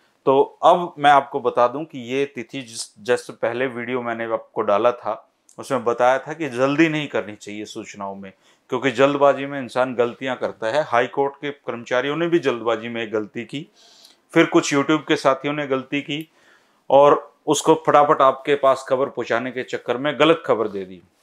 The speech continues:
लेकिन मैंने फिर सर्च किया और सर्च करने के बाद जो तथ्य थे, वो आपके सामने लेकर आया हूं और आज शायद एक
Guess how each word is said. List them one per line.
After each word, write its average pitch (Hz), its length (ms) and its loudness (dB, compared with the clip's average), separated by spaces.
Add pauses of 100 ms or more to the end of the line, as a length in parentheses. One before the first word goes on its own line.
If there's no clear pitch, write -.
(120)
लेकिन 117 280 -2 (160)
मैंने 117 200 0
फिर 120 180 -8
सर्च 151 360 0
किया 135 260 -2
और 135 100 2
सर्च 131 280 -4
करने 120 280 -4
के 123 80 -6
बाद 113 200 0
जो 113 160 -6
तथ्य 127 400 -4
थे, 135 160 -8
वो 117 160 0
आपके - 220 -2
सामने 113 340 -4
लेकर 113 280 -4
आया 113 180 0
हूं 113 180 -6 (520)
और 120 120 6
आज 131 140 8
शायद 127 280 4
एक 127 140 0